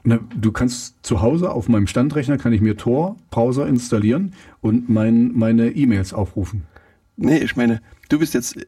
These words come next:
Speaker 2: im Ausland,
Speaker 1: Hm.
Speaker 2: sitzt in deinem Hotel,
Speaker 1: Okay.
Speaker 2: hast dich mit dem Hotel-W lan verbunden,
Speaker 1: Hm.
Speaker 2: machst deinen Tor-Browser an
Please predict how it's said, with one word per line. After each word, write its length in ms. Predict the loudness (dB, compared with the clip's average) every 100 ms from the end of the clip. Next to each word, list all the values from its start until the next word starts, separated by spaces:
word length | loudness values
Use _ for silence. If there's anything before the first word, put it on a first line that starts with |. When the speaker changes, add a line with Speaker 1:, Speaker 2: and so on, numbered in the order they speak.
| -12
Speaker 2:
im 180 | -2 0
Ausland, 520 | 2 -2 0 -2 -4 -6 0
Speaker 1:
Hm. 340 | 2 2 -2
Speaker 2:
sitzt 320 | -4 -4 -2
in 100 | -4
deinem 200 | 0 0 -2
Hotel, 360 | -2 -4 -4 -8 _ -8
Speaker 1:
Okay. 280 | -4 -4 -6 -10 _
Speaker 2:
hast 200 | -8 -6
dich 80 | -4
mit 120 | 0
dem 80 | 0
Hotel-W 680 | 0 0 2 0 0 0 0
lan 200 | 2 -2
verbunden, 580 | -2 -2 -2 -2 -4 -4
Speaker 1:
Hm. 340 | -2 0 0 -2 -10 _
Speaker 2:
machst 380 | -2 0 0 -2
deinen 120 | -2
Tor-Browser 540 | 0 -2 0 -2 -2 -2
an 180 | -2